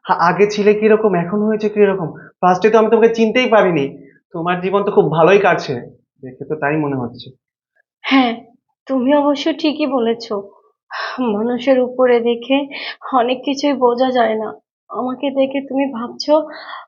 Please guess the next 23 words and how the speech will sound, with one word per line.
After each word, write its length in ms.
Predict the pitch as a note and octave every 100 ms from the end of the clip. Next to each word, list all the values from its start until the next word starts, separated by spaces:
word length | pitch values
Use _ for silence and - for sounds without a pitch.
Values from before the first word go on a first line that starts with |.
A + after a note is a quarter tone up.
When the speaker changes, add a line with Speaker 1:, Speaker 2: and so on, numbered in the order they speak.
| -
Speaker 2:
আমি 240 | C4 C4 C#4
অনেক 300 | B3+ C4 C4+ -
সুখে 300 | C#4+ C4+ C#4+
আছি, 500 | C4+ B3+ - A3+ G#3+ - _ -
অনেক 360 | B3+ C#4+ C#4+ B3+
ভালো 360 | B3 B3+ C#4
আছি। 440 | C4 C4 - A#3 A#3+ _ _ _ -
আর 40 | A#3+
কি 260 | A#3+ C4+ A#3+
বললে 240 | B3+ C4+
তুমি? 440 | C#4 C#4+ D4+ E4+ F4 - - _ _ -
বিয়ে 480 | C4 A3 A#3 A3+ B3
শাদী? 540 | B3 C#4+ C#4 C4 A3+ - _ _ _ _ _ -
আমরা 320 | B3+ C4 C#4
মেয়ে 260 | C4+ B3+ B3+
মানুষ, 360 | B3 A#3+ A#3
জানো 300 | A#3 A#3+ C4+ C4+
তো, 360 | C4 - - - - - - - -
বিয়ে 520 | B3+ G#3+ B3 B3 B3+
জীবনে 500 | C4 C4+ C4+ C4+ C#4 C4+ - - - - F3+
একবারই 520 | B3+ A#3+ C4+ C#4 C4+
হয়, 340 | B3+ G#3 - - _ _ _ -
দ্বিতীয়বার 680 | A#3+ C4+ C4+ - D4+ C#4